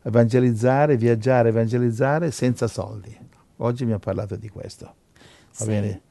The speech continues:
Speaker 2: E sicuramente nei tempi che viviamo oggi è un po' cambiato, cioè non si può dormire con la tenda nei parchi, come hai fatto tu, Giuseppe. Anche io l'ho fatto diverse volte. Non si può fare l'autostop come anni fa, però ci sono altri metodi.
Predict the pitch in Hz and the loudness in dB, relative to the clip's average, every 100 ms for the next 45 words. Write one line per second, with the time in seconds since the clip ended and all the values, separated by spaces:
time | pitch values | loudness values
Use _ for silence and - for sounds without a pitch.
0 | _ _ 233 226 - 247 247 262 311 294 | _ _ -8 -8 -10 -8 -8 -6 -6 -6
1 | 220 214 214 220 226 226 226 220 202 196 | -8 -8 -8 -8 -8 -8 -10 -8 -8 -6
2 | 202 202 - 196 190 - 196 202 196 202 | -8 -8 -6 -6 -6 -10 -8 -8 -10 -10
3 | - 214 214 202 202 202 180 - 170 175 | -8 -8 -8 -12 -8 -8 -8 -12 -12 -12
4 | - 190 190 190 202 202 190 196 190 190 | -10 -10 -8 -10 -10 -10 -8 -8 -8 -10
5 | 190 - 185 185 - 190 185 185 185 - | -10 -10 -10 -10 -12 -12 -10 -10 -10 -10
6 | 180 180 - - 185 202 - 180 180 180 | -10 -10 -10 -14 -16 -14 -14 -12 -10 -12
7 | - 175 - 180 175 190 180 - 180 185 | -12 -14 -12 -14 -14 -14 -16 -16 -16 -16
8 | _ _ _ _ 180 175 185 180 185 185 | _ _ _ _ -16 -8 -6 -6 -8 -8
9 | 190 175 180 180 - 190 208 190 190 190 | -10 -10 -10 -12 -10 -4 -2 -4 -8 -10
10 | - _ 220 220 220 208 208 208 202 196 | -14 _ -8 -6 -4 -2 -2 -2 -2 -2
11 | 202 202 196 - 190 - 190 185 180 185 | -2 -2 -8 -6 -6 -6 -10 -8 -8 -10
12 | 196 202 196 185 190 208 190 - - - | -8 -6 -6 -10 -10 -8 -8 -10 -20 -20
13 | _ - 233 240 247 247 208 226 - 269 | _ -6 -6 -6 -8 -8 -8 -8 -8 -6
14 | 262 - 180 180 | -8 -6 -8 -8